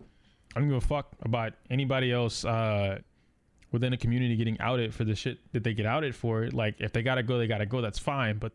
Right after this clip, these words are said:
the main problem, the one problem that people should have been looking at was Captain Zach. I, I don't care what anyone said on that matter.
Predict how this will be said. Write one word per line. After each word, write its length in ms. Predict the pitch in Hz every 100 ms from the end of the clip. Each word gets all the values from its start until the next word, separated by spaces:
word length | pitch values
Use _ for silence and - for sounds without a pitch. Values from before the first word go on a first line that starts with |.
| _ -
the 200 | 123 107
main 460 | 123 170 170 160
problem, 520 | - - 151 143 117
the 80 | 110
one 200 | 120 165
problem 260 | - 156 147
that 100 | 127
people 220 | 147 143
should 160 | - 120
have 120 | 110
been 180 | 127 139
looking 280 | 135 113
at 160 | 107 104 _ _ _ - -
was 100 | -
Captain 300 | 120 107 104
Zach. 240 | 101 - _ _ _ -
I, 300 | 113 117 113
I 40 |
don't 180 | 135 127
care 440 | - 131 123 117 107
what 220 | 110 - _
anyone 420 | - 180 180 160 151
said 180 | 156
on 120 | 143 127
that 100 | 117
matter. 380 | 139 135 110